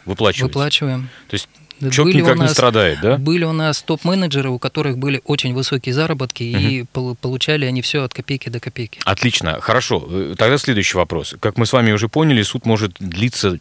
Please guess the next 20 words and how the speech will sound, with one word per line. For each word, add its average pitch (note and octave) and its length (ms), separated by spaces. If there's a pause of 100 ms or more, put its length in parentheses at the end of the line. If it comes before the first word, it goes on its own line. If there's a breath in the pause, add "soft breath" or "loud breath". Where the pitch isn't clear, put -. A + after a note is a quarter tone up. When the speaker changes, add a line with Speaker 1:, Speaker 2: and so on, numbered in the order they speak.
Speaker 1:
месяцами, G#2+ 680
Speaker 2:
Да. B2 160 (460 loud breath)
Speaker 1:
но G2+ 120
при B2 140
этом A#2+ 180
это G#2+ 140
не G#2+ 100
значит, A#2 160
что - 120
он G2+ 120
идет G2+ 160
каждый G2+ 280
день. D#2 160 (400)
Speaker 2:
Ну, C3+ 760
Speaker 1:
Или D#3 120
как? D3+ 300
Speaker 2:
м, C#3 360 (340)
все - 240
зависит E3+ 560
от, D3 220